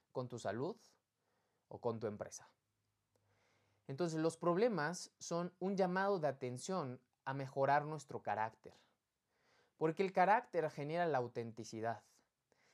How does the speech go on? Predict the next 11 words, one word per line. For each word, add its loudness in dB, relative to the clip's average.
Y -4
la 4
autenticidad 2
de -2
una -2
persona -4
es -6
marcada 0
por -8
su -10
congruencia. -6